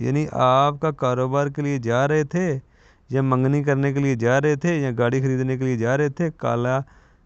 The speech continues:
कुत्ती, काला कुत्ता या बिल्ली आपने देख लिए,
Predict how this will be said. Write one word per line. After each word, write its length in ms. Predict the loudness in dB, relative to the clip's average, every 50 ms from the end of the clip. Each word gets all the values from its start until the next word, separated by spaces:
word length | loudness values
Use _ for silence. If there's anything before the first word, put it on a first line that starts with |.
| _ _
कुत्ती, 1000 | -6 -4 -4 -4 -4 -6 -8 -10 _ -8 -8 -8 -8 -4 -2 -2 0 0 0 -4 -4
काला 320 | 0 0 2 2 2 2
कुत्ता 380 | 0 -2 -6 -4 0 0 2 2
या 160 | 2 2 0 0
बिल्ली 520 | 0 -2 0 0 0 0 -2 -2 -4 -8 -12 _ _ _ -6
आपने 460 | -2 -2 0 -2 -2 -2 -2 -2 0
देख 280 | 0 0 -2 -2 -2 -4
लिए, 300 | -4 -4 -2 -4 -4